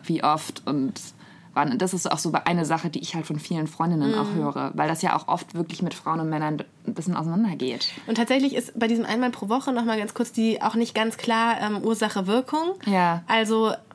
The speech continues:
Speaker 2: es ist sozusagen nicht klar, ob Paare, die glücklich sind, infolge ihres Glücks einmal pro Woche miteinander schlafen
Speaker 1: Ja.
Speaker 2: oder ob es glücklich macht, einmal die Woche miteinander zu schlafen. Das muss noch in weiteren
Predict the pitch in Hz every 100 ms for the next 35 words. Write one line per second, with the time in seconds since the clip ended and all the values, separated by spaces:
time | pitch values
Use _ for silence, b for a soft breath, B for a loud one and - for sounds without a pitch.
0 | - 214 226 208 220 226 247 - 240 226
1 | 202 - - 214 247 254 196 - 247 262
2 | 240 240 220 226 262 349 - - - 214
3 | 214 220 220 - 214 208 196 190 - -
4 | 202 254 - - 190 196 - 190 202 208
5 | 196 190 180 180 - 202 254 - 226 294
6 | 196 196 196 190 233 233 220 208 - 226
7 | 240 208 190 175 170 - - 175 175 165
8 | 160 156 165 147 147 147 139 - - -
9 | - - - - - - - 196 196 208
10 | 196 190 190 185 180 175 226 262 254 254
11 | 262